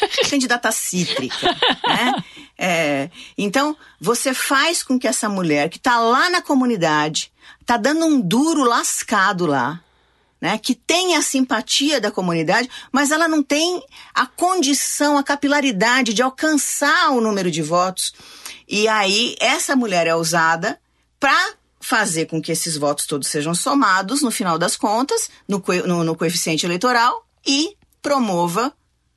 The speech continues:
Speaker 2: sua santidade, o homem. O poder é eminentemente masculino. É aquela coisa, é, de você ter autoafirmação.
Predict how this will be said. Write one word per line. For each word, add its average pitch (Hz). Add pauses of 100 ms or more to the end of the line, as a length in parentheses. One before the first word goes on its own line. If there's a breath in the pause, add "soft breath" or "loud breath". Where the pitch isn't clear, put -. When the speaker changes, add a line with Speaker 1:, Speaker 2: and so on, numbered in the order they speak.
(240)
Speaker 2:
sua 151
santidade, 175 (380)
o 180 (440)
homem. 127 (640)
O 175
poder 233
é 254
eminentemente 262
masculino. 175 (340)
É -
aquela 196
coisa, 214 (300 loud breath)
é, 165 (260 loud breath)
de 160
você 208
ter 233
autoafirmação. 208